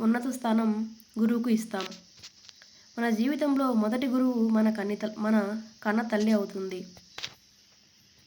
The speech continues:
మనల్ని జ్ఞానవంతులుగా తీర్చిదిద్దడంలో ఒక గురువు కృషి వెలకట్టలేనిది. మనల్ని జ్ఞానవంతులుగా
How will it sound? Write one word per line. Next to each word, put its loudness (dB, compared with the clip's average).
మనల్ని 4
జ్ఞానవంతులుగా 4
తీర్చిదిద్దడంలో 2
ఒక -4
గురువు 2
కృషి -2
వెలకట్టలేనిది. -2
మనల్ని 0
జ్ఞానవంతులుగా 0